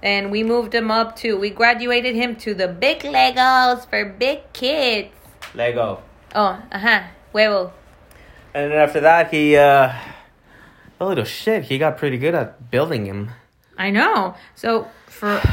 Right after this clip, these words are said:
Speaker 1: <sighs> some people that didn't know, Legos, they each,
Speaker 2: Lego.
Speaker 1: the, Lego has, they have different, uh, what, what you call it? Like, series or
Speaker 2: Series
Speaker 1: they have
Speaker 2: one?
Speaker 1: different, different, different,
Speaker 2: What do you, what do you
Speaker 1: um,
Speaker 2: wanna say? I can translate
Speaker 1: about
Speaker 2: it
Speaker 1: the
Speaker 2: for you.
Speaker 1: ages.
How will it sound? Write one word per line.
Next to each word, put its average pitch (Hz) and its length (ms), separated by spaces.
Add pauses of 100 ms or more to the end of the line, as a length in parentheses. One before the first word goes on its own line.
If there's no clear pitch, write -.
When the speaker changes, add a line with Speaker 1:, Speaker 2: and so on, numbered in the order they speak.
Speaker 1:
<sighs> - 220
some 220 180
people 233 240
that 277 140
didn't 254 220
know, 233 380
Legos, 202 600
they 208 180
each, 202 100
Speaker 2:
Lego. 113 320
Speaker 1:
the, - 180 (100)
Lego 233 520
has, 202 420 (480)
they 214 120
have 208 280
different, 190 840
uh, 98 1120 (220)
what, 208 240
what 226 140
you 247 60
call 269 260
it? 277 220
Like, 202 300 (480)
series 320 680
or 185 580
Speaker 2:
Series 147 320
Speaker 1:
they 277 60
have 339 140
Speaker 2:
one? - 80
Speaker 1:
different, 339 380
different, 302 500
different, 294 480
Speaker 2:
What 202 100
do 233 60
you, 233 120
what 208 80
do 208 60
you 214 60
Speaker 1:
um, 208 60
Speaker 2:
wanna 202 200
say? 127 460
I 123 100
can 160 220
translate 127 560
Speaker 1:
about 233 160
Speaker 2:
it - 20
Speaker 1:
the 240 80
Speaker 2:
for 226 60
you. 214 100
Speaker 1:
ages. 233 440